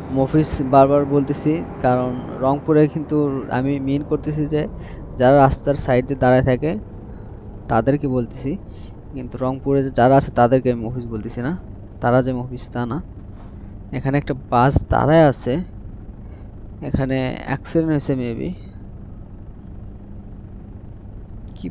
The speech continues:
bus এটা দেখি তো একটু, বাসের কোনো নাম নাই, maybe এটা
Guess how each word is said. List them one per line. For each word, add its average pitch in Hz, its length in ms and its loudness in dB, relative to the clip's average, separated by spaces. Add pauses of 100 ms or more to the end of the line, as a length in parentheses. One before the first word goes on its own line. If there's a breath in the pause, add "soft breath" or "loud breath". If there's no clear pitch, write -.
bus 65 180 -2 (120)
এটা - 160 -8 (120)
দেখি 131 240 -6
তো - 120 -8
একটু, - 200 -12 (3000)
বাসের 135 400 0
কোনো 143 140 -6 (160)
নাম 143 160 -2 (120)
নাই, 135 120 -2 (1900)
maybe 151 280 -2
এটা 165 120 0